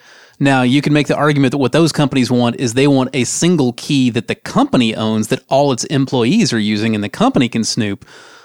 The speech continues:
But absolutely none of the companies using Slack want Slack listening in on the conversations. End-to-end encryption is just not a new and super complex road that's never been traveled before.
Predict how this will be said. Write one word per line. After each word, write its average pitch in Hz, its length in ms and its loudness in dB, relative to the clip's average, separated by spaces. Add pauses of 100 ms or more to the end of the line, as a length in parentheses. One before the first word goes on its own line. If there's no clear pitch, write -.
(120)
But - 240 -2
absolutely 156 680 0
none 190 260 2
of 156 40 4
the 135 60 2
companies 117 440 0
using 110 240 0
Slack 113 360 -2
want 120 300 0 (180)
Slack 131 680 -4
listening 117 400 -2
in 104 80 -4
on 104 80 -4
the 101 80 -4
conversations. 110 800 -6 (640)
End-to-end 160 880 2
encryption 131 680 0
is 123 300 -2
just - 420 -4
not 127 520 0 (160)
a 120 100 -2
new 151 640 2
and 120 220 -2
super 160 380 -2
complex 131 960 -2 (140)
road 131 320 4
that's 117 200 -4
never 123 220 2
been 113 160 2
traveled 120 540 -2 (280)
before. 107 540 -4